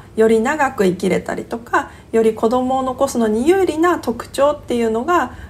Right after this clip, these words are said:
えー、持ってる個体っていうのがたくさん生き延びて、で、そうすると子供にもその特徴が引き継がれていって、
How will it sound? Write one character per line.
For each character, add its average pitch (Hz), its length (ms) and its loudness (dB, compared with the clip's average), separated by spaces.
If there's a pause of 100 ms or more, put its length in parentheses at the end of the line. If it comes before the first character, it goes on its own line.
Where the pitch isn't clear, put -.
え 196 200 -2
ー、 - 20 0
持 226 140 2
っ 233 40 -10
て - 140 -2
る - 200 -8 (100)
個 - 120 -6
体 240 200 -6
っ - 40 -12
て - 140 -8
い - 20 -4
う - 20 -4
の 339 120 -2
が 349 260 -2
た - 100 -12
く - 100 -8
さ 233 160 0
ん 226 40 2
生 208 80 0
き 190 80 -2
延 196 160 2
び 175 80 0
て、 - 220 -8 (360)
で、 381 120 -2
そ 339 140 2
う - 20 2
す 330 120 0
る 339 120 0
と 359 100 2
子 269 140 0
供 214 220 2
に 214 100 2
も 190 100 0
そ 185 140 -2
の 170 100 0
特 180 240 -8
徴 233 220 -4
が 330 80 2
引 320 60 -6
き - 200 -4
継 202 140 -2
が 196 160 2
れ - 80 -2
て - 140 -6
い 196 40 -2
っ - 60 -8
て、 370 340 -6